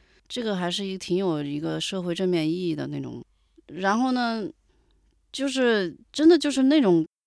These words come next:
你给他什么，就是你，你看你给，给跳舞的人什么样的能量，就是他们可能比较多的听到一些，嗯，放得很锤的那种一百四左右的那种，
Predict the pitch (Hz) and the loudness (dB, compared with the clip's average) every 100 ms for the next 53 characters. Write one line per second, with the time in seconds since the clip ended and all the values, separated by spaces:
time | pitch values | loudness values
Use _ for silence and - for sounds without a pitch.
0 | _ 208 214 220 151 131 165 262 311 196 | _ 0 2 2 0 0 0 2 2 4
1 | 180 190 208 - - - _ _ - 247 | 4 2 0 -6 -20 -20 _ _ -6 2
2 | 254 226 214 208 - 302 233 214 151 151 | 4 4 2 0 4 6 6 4 4 2
3 | 143 - _ _ 139 139 143 - 233 180 | -2 -8 _ _ -6 -4 -4 0 2 2
4 | 151 139 160 170 160 202 190 165 135 143 | 2 2 2 2 0 0 0 0 -2 -2
5 | 196 147 - - _ _ _ _ _ _ | 0 -2 -4 -14 _ _ _ _ _ _
6 | - 247 240 202 269 302 247 185 190 214 | -8 -6 -4 0 4 4 4 4 2 0
7 | 208 160 175 190 208 214 196 160 147 - | -2 0 0 0 -2 0 2 2 0 -4
8 | 202 196 180 185 180 180 185 - _ _ | -2 0 -2 -2 -4 -4 -4 -8 _ _
9 | _ _ - 156 151 185 175 160 139 - | _ _ -6 -4 -2 0 0 0 -2 -2
10 | 135 143 180 180 151 135 135 139 151 165 | -2 0 0 0 0 -2 -4 -6 -6 -4
11 | 139 143 - 175 156 135 147 143 143 139 | -4 -4 -4 -2 -2 -2 -2 -4 -4 -6
12 | 151 147 143 95 | -6 -6 -8 -12